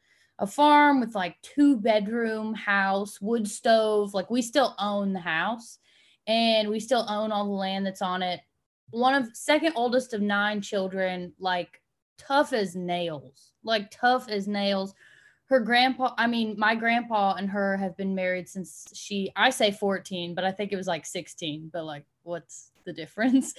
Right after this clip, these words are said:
<laughs> And, uh, she called me one day and she was, like, giggling. And my grandma doesn't really giggle. Maybe if you, like, throw out, like, a petty remark under your breath and she hears you, she would giggle, but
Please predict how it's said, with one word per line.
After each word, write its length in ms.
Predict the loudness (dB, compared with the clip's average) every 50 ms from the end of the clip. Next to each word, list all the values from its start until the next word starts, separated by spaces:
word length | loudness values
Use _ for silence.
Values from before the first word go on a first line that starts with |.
| -16 -16 -14
<laughs> 200 | -14 -10 0 2
And, 460 | 4 6 6 6 4 4 4 4 4
uh, 180 | 4 4 2
she 180 | -2 -6 -8 -4
called 300 | 2 6 6 8 8 6
me 140 | 4 2 2
one 220 | 2 0 0 0
day 340 | 0 0 0 0 0 -2 -4 -6
and 400 | -6 -6 -4 -4 -6 -8 -8 -10
she 260 | -12 -10 -8 -8 -8
was, 200 | -8 -8 -10 -10
like, 300 | -8 -8 -8 -8 -8 -12 _ _ _ _
giggling. 680 | -2 -2 0 0 0 -4 -6 -6 -6 -8 -10 -12 -16 -20 _ _ _ _ -6
And 320 | -4 -4 -4 -4 -6 -6 -4
my 160 | -2 -2 -2 4
grandma 320 | 4 6 6 6 6 4
doesn't 420 | 2 2 0 -2 -2 -2 -6 -4
really 300 | -2 -2 0 2 2 0
giggle. 560 | 0 0 0 0 0 0 0 -2 -2 -4 -6 -12 -18 -20 -20 -6 2
Maybe 280 | 4 6 8 8 8 6
if 80 | 6
you, 140 | 4 4 4
like, 220 | 6 4 4 4 4
throw 240 | 6 8 8 10
out, 200 | 10 8 8 6
like, 160 | 4 0 0 -2
a 60 | -4
petty 360 | -4 -2 0 0 0 2 0
remark 540 | 0 0 0 0 0 0 0 0 0 0 -2
under 180 | 0 0 -2
your 160 | -2 -4 -6 -4
breath 280 | -2 -2 -2 -2 -2 -4
and 100 | -8 -8
she 140 | -8 -12
hears 360 | -10 -10 -6 -4 -4 -4 -4 -4
you, 120 | -6 -6
she 180 | -4 -4 -4 -4
would 160 | -2 -4 -4
giggle, 320 | -4 -6 -4 -4 -4 -4
but 300 | 0 2 2 0 0 -4